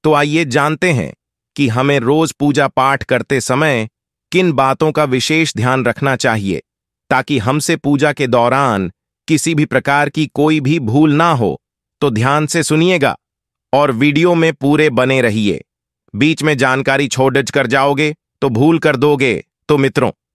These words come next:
तो सबसे पहले हम आपको बता दें कि आपको कभी भी कोई भी पूजा में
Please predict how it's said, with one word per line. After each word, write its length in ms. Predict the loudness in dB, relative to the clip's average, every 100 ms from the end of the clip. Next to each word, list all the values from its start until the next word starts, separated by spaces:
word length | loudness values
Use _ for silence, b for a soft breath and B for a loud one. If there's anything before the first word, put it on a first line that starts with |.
| _ _
तो 60 | -4
सबसे 320 | -2 -2 -2
पहले 300 | 0 0 2
हम 220 | 2 0
आपको 320 | 0 -2 -2 0
बता 320 | 0 0 -2
दें 240 | -2 -4 -4
कि 200 | -2 0
आपको 380 | 0 0 -2
कभी 380 | 0 0 0 0
भी 260 | 0 0 0
कोई 320 | 0 0 2
भी 140 | 0
पूजा 400 | -2 -2 0 0
में 240 | 0 -2